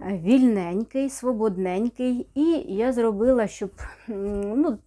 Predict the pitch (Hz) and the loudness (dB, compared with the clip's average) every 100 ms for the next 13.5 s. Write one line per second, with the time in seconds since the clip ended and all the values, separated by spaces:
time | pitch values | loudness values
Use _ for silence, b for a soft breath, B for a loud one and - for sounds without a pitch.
0 | _ - 247 247 214 - 196 226 233 190 | _ -4 -2 -2 -6 -4 0 2 2 0
1 | 220 - 202 202 185 180 180 226 294 B | -2 -2 -2 0 2 2 4 4 4 B
2 | B B B B B B - 180 185 226 | B B B B B B -8 -4 2 2
3 | 220 247 - 226 208 226 214 196 B B | 4 4 4 2 2 2 2 0 B B
4 | B 233 202 190 196 226 240 262 262 240 | B -4 0 0 0 0 2 0 0 -4
5 | 240 233 - 233 - 208 185 185 233 240 | -4 -6 -2 -4 -2 -4 -4 -2 2 2
6 | 233 233 208 220 220 208 196 220 226 214 | 2 0 0 0 0 -2 0 2 2 2
7 | 220 214 214 208 - 190 - 202 202 196 | 2 0 0 -2 -2 -8 -4 0 2 0
8 | - - - - 202 180 - 180 190 220 | -2 -18 -18 -12 -12 -12 -10 -6 -2 0
9 | 208 202 180 - - - 214 220 196 - | 0 -4 -8 -12 -14 -6 -2 0 -2 -2
10 | 208 196 185 202 - 202 196 196 196 B | 0 0 -2 -4 -2 -4 -2 -4 -6 B
11 | B B B B - 190 190 190 - 214 | B B B B -8 -6 -6 -8 -6 -2
12 | 214 - 220 196 202 190 196 180 175 185 | 0 0 2 2 2 2 2 0 -2 -4
13 | 247 247 269 269 | -4 -4 0 2